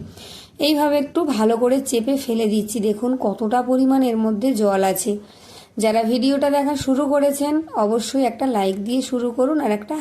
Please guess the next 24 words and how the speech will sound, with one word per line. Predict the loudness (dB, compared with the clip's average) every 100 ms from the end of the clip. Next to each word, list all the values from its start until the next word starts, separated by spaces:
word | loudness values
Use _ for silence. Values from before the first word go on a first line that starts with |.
| -4
হাইপ | 0 0 0
দিয়ে | 0 2
দেবেন | 2 2 0 0
প্লিজ। | 0 2 2 -4 -14 -20 -20 -6 -2
দেখুন | 0 0 0 0
সমস্ত | 0 0 0 0
জলটাই | 2 2 0 -2 0
আমি | 0 -2 -2
চেপে | -2 -2
চেপে | -2 -2 -4
ফেলে | -2 -2 0
দিয়েছি। | 0 0 0 -4 -6 -12 -20 -4
মূলোর | 2 4 4 4
জলটা | 2 2 2 0
আপনারা | 0 0 -2
ফেলে | 0 0 2 0
না | 0 0
দিয়ে | 0 2 0 0 -10 _ _ _
এটাকে | -2 0 2 2
নুন | 4 2 2
বা | 2
মশলা | 2 2 0 -2
কিছু | -2 -2 -2
দিয়ে | 0